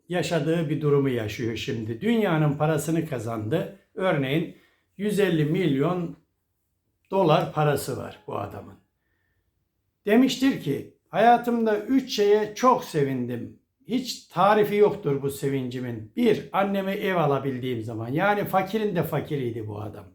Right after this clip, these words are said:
İki, Real Madrid'e geldiğim zaman. Evet, ben de gitsem memnun olurum.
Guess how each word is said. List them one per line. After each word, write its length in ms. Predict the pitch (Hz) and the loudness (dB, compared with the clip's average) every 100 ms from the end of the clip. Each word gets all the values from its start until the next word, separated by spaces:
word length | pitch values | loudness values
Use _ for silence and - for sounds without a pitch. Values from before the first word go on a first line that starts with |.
| _ _ _ | _ _ _
İki, 480 | 214 220 - 202 139 | -4 -4 0 2 4
Real 300 | 160 185 190 | 4 4 2
Madrid'e 440 | 190 185 180 185 | 0 -2 -4 -4
geldiğim 520 | 165 165 165 156 160 147 | -2 0 0 0 0 0
zaman. 540 | 127 117 160 226 - _ _ _ _ _ _ _ _ | -2 -4 -4 -6 -12 _ _ _ _ _ _ _ _
Evet, 420 | 185 160 127 - - | 0 0 0 -4 -6
ben 180 | 170 143 | -2 0
de 80 | |
gitsem 500 | 120 117 - 127 123 - _ _ _ _ _ _ _ - | 0 -2 -6 -6 -6 -10 _ _ _ _ _ _ _ -8
memnun 380 | 139 120 120 117 | -4 -2 -2 -4
olurum. 540 | 117 120 180 247 - | -2 -2 0 -2 -4